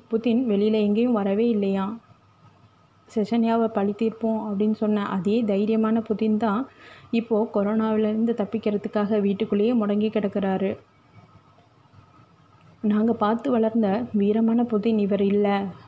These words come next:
அவர் மாறிட்டாரு" அப்படின்னு அங்க உள்ள மக்கள் சொல்ல ஆரம்பிச்சிட்டாங்க.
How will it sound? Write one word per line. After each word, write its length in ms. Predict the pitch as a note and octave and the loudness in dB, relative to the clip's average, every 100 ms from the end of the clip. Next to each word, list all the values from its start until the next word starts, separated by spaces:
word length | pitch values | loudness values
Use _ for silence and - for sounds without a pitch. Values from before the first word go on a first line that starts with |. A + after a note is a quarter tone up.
| - _ - | -20 _ -6
அவர் 240 | G#3+ G#3+ | -2 0
மாறிட்டாரு" 720 | G3+ G#3 A#3+ A3+ G3+ G3+ G3+ F#3+ - - | 2 2 0 0 -2 0 -2 -4 -12 -8
அப்படின்னு 580 | G#3+ G#3 G#3+ G3+ G3 A#3 - - | -2 0 0 2 0 -2 -4 -8
அங்க 200 | G#3 G3 | -4 0
உள்ள 160 | G3+ G#3+ | 2 2
மக்கள் 480 | G3+ G#3 G3 A#3 - - - - - | 0 0 0 0 -4 -20 -20 -20 -6
சொல்ல 340 | A3 G#3+ G#3+ | 0 0 2
ஆரம்பிச்சிட்டாங்க. 680 | G#3 G3+ G#3 G3 G3 F#3+ G#3 | 0 0 -2 -4 -2 -2 -4